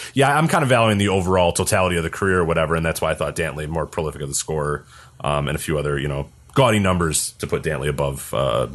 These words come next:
um, uh, above, you know, other guys on the list, including Kirilenko.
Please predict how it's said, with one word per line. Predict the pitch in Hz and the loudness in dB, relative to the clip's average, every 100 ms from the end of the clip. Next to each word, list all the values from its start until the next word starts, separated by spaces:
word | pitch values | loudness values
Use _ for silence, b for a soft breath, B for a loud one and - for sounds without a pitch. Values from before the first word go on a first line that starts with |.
| 67 | -8
um, | 64 67 65 - - - - - - - - | -6 -4 -6 -8 -12 -20 -20 -20 -20 -12 -6
uh, | 65 - 78 - | -2 0 0 0
above, | 78 76 71 71 - - | 0 0 0 -2 -8 -4
you | 165 | 2
know, | 117 | 6
other | 110 101 | 6 4
guys | 90 80 85 | 4 2 2
on | 82 80 | 2 2
the | |
list, | 76 76 | 0 0
including | 82 82 73 | 0 0 -2
Kirilenko. | 69 67 69 71 - | -2 -4 -4 -4 -6